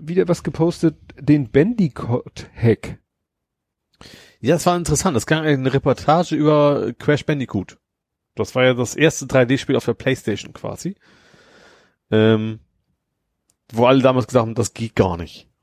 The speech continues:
Speaker 2: So, du kannst du gar nicht programmieren, das ist f-, und die haben das Ding dermaßen gehackt, die Playstation, das ist der Hammer. Die haben zum Beispiel, es gab so ein Library von Sony, von wegen, wie man das halt so kennt, das Framework,
Speaker 1: Mhm.
Speaker 2: programmier mal. Und da haben die auch in den Parts, haben die das,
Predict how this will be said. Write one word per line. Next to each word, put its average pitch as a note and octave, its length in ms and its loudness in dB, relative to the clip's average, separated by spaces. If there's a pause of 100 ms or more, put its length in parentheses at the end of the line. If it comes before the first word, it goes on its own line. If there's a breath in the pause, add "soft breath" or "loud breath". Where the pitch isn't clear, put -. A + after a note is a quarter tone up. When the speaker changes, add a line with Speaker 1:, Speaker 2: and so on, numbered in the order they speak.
(120)
Speaker 2:
So, A2 180 -2
du G2+ 300 -4
kannst - 280 -2
du B2 60 -6
gar G#2+ 160 2
nicht G2+ 140 -6
programmieren, A2+ 520 0
das A#2 180 0
ist - 200 -8
f-, - 260 -20 (440 loud breath)
und A2+ 160 -4
die A#2 120 4
haben C#3+ 140 2
das B2 240 0
Ding C3 220 0
dermaßen C#3 400 2
gehackt, B2+ 460 -2
die A#2 80 -10
Playstation, A#2 480 0
das A2+ 80 -6
ist G2+ 60 -4
der G#2+ 100 -2
Hammer. A#2 200 -2 (340 loud breath)
Die B2 60 2
haben A#2+ 100 0
zum B2 140 -10
Beispiel, B2+ 220 0
es A#2 80 -8
gab B2 220 0
so B2 100 -6
ein A2 100 -4
Library D#3+ 400 2
von A#2 200 -6
Sony, F3 360 0
von D3+ 200 -4
wegen, C#3 260 0
wie B2 80 0
man B2 80 4
das A#2 120 0
halt A2+ 100 -6
so A2+ 60 -6
kennt, C#3 280 0
das - 80 -4
Framework, C3+ 720 2
Speaker 1:
Mhm. C#3+ 180 -2
Speaker 2:
programmier A#2+ 320 2
mal. G#2 240 -2 (440 loud breath)
Und A2+ 120 -6
da A#2 40 2
haben B2 120 0
die A#2+ 60 0
auch A#2 160 -4
in A2+ 140 -6
den A#2+ 200 -2
Parts, - 360 -2
haben C3+ 140 -4
die B2 60 -4
das, A#2+ 160 -2